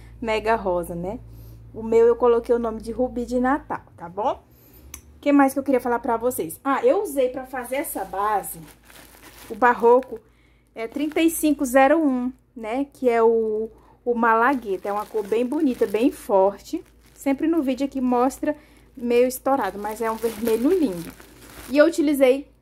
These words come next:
dois novelos de quatrocentas gramas e me sobrou isso aqui, ó, pouquíssimo. Gente, essa base vermelha ficou com um metro e quatorze, tá? E ele total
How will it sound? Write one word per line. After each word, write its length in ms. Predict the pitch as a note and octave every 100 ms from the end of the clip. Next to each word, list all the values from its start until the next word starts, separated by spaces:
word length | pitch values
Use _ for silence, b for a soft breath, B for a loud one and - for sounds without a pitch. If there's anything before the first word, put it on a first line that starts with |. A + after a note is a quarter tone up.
| _
dois 400 | G#3 C4+ D#4 F4
novelos 500 | G4 G4+ D4 B3+ B3
de 60 |
quatrocentas 600 | C4 B3+ A#3+ C4+ B3 C#4+
gramas 400 | B3 A#3 A#3+ A#3+
e 40 | B3
me 120 | B3+
sobrou 440 | - C4 A#3+ B3
isso 380 | D4 B3+ B3+ -
aqui, 280 | E4+ - A3
ó, 80 | C#3
pouquíssimo. 720 | - B3 D#4+ - E3+ - E3 D3+ - - - - - - -
Gente, 300 | B3 B3 A#3+
essa 300 | A#3 D#4 F#4
base 340 | B3 A3+ A3
vermelha 440 | A3 C4 B3+ A3+ A3+
ficou 300 | - B3+ A#3+
com 280 | C4 A#3+ B3+
um 120 | C#4 E4
metro 360 | D#4+ C4+ C4+
e 20 | D#4
quatorze, 720 | - F#4+ - A#3+ G#3+ G3+ G3
tá? 340 | - G#3 D#4+ - B B B -
E 120 | B3
ele 200 | C4 C4
total 880 | - D4+ F#4+ - A#3 A3 B3 G#3